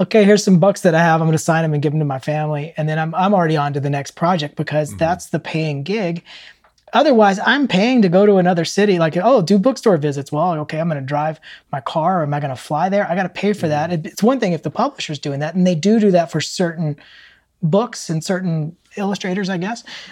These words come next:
Speaker 1: But I'm just talking the normal illustrator, like, like me. I have not had a, a publisher pay for a book tour. So when it comes, people are like, "Oh, how are you promoting your book?" I'm like,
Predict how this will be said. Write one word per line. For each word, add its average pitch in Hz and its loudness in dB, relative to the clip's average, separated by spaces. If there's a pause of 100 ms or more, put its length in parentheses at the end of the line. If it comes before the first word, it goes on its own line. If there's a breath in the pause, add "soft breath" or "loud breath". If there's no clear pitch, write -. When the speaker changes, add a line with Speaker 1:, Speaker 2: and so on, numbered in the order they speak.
(100)
Speaker 1:
But 190 4
I'm 208 2
just 220 -2
talking 175 0
the 147 0
normal 165 4
illustrator, 165 0
like, 151 -6
like 143 0
me. 226 2
I 185 0
have 175 0
not 180 0
had 175 0
a, 151 -2 (200)
a 175 4
publisher 160 -4
pay 160 -2
for 156 -6
a 156 -2
book 196 -4
tour. 165 -6 (320 loud breath)
So - -2
when 202 2
it 247 -2
comes, 214 2
people 202 4
are 175 4
like, 170 2
"Oh, 285 2
how 185 2
are 190 4
you 196 2
promoting 180 4
your 156 -2
book?" 196 2
I'm 170 2
like, 156 -2